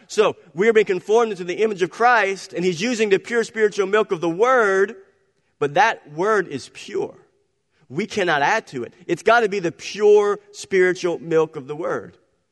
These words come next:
It's kinda like this. It's like skim milk. Who drinks skim milk here? Willingly. <laughs> There's a difference between willingly and unwillingly for health reasons, right?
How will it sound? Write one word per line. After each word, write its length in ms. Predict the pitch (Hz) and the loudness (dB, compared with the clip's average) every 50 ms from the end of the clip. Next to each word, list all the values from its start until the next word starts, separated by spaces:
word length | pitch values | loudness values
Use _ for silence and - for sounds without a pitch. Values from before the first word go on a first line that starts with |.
| _ _ _ | _ _ _
It's 100 | _ - | _ -12
kinda 180 | - 202 196 | -8 -4 0
like 160 | 180 160 151 156 | 0 0 0 -2
this. 420 | 165 131 110 - - - - _ _ _ _ _ _ _ _ _ | -4 -6 -6 -8 -16 -20 -20 _ _ _ _ _ _ _ _ _
It's 120 | _ - 160 | _ -8 -8
like 120 | 147 - | -8 -8
skim 640 | - - - - _ _ - 180 170 147 120 - 95 _ _ _ _ _ _ _ _ _ _ _ _ - | -10 -14 -16 -18 _ _ -8 -6 -6 -6 -6 -10 -14 _ _ _ _ _ _ _ _ _ _ _ _ -16
milk. 480 | 107 110 117 104 - - _ _ - _ _ _ _ _ _ _ _ _ _ _ _ _ _ _ _ _ _ _ _ _ _ _ _ _ _ _ _ _ _ _ _ _ _ _ _ - | -12 -10 -10 -10 -12 -14 _ _ -20 _ _ _ _ _ _ _ _ _ _ _ _ _ _ _ _ _ _ _ _ _ _ _ _ _ _ _ _ _ _ _ _ _ _ _ _ -14
Who 100 | 226 262 | -12 -8
drinks 260 | 185 165 147 131 - | -6 -4 -4 -4 -6
skim 220 | - - 131 120 | -8 -10 -8 -8
milk 200 | 113 110 101 - | -8 -10 -12 -12
here? 200 | - 120 131 151 147 _ _ _ _ _ _ _ _ _ _ _ _ _ _ _ _ _ _ _ _ _ _ _ _ _ _ _ _ _ | -12 -14 -14 -14 -16 _ _ _ _ _ _ _ _ _ _ _ _ _ _ _ _ _ _ _ _ _ _ _ _ _ _ _ _ _
Willingly. 600 | - 123 139 180 185 160 143 120 104 85 82 90 _ _ _ _ _ _ _ _ _ _ _ _ _ _ _ _ _ _ _ _ - - _ _ _ | -6 -2 0 2 2 2 0 -4 -6 -12 -16 -20 _ _ _ _ _ _ _ _ _ _ _ _ _ _ _ _ _ _ _ _ -20 -20 _ _ _
<laughs> 120 | - 160 - | -8 -2 0
There's 1400 | 196 208 - 202 190 170 _ - 143 127 - - - - - - - 220 190 - - 330 - - 208 220 220 180 | 0 0 0 0 -2 -4 _ -4 -4 -4 -4 -6 -6 -8 -6 -4 0 0 0 0 -2 -4 -2 0 2 2 2 2
a 40 | 190 | 2
difference 340 | 170 226 240 220 240 202 - | 4 4 4 4 2 -4 -4
between 400 | 214 190 - 208 208 196 185 170 | -6 -4 0 2 4 4 4 4
willingly 540 | 185 208 220 220 214 208 202 202 208 196 | 2 2 4 4 4 4 4 4 4 6
and 120 | 185 170 175 | 4 4 2
unwillingly 580 | 185 196 196 185 180 170 165 156 156 151 147 | 2 2 2 2 4 4 2 2 0 0 -2
for 120 | 139 156 160 | 0 0 2
health 240 | 165 185 196 196 165 | 2 2 0 -2 -6
reasons, 480 | 156 147 143 123 123 117 113 117 120 | -8 -8 -8 -8 -10 -12 -12 -10 -6
right? 320 | 143 147 165 190 214 - | -4 -2 0 0 -2 -2